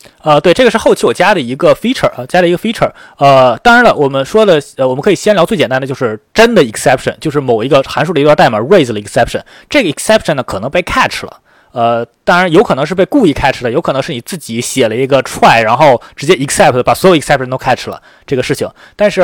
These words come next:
With Tracer 有一个能力是，它可以在你 raise exception 之前，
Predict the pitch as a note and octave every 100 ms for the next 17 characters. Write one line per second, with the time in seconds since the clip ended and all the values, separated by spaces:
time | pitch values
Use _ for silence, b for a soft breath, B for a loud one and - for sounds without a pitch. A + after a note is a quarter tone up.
0 | D3+ B F#3+ B3 - B3 A#3+ D#3+ G#2+ C3+
1 | C3+ G#2+ C#3 D#3 C3 E3 E3+ - F3+ G#2+
2 | E3+ D3 A2 G#2+ C#3 F#3 G#3 - C#3 C3+
3 | - F3+ F#3 B2 - F3 - - G2 A2+